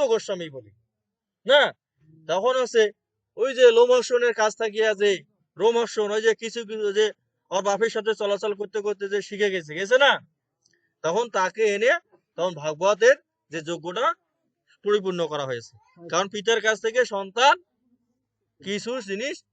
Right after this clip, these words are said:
অটোমেটিক্যালি শিখে যায়। সেই জন্য আছে,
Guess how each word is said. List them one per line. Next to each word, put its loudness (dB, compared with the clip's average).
অটোমেটিক্যালি -4
শিখে -8
যায়। -12
সেই 4
জন্য 0
আছে, 0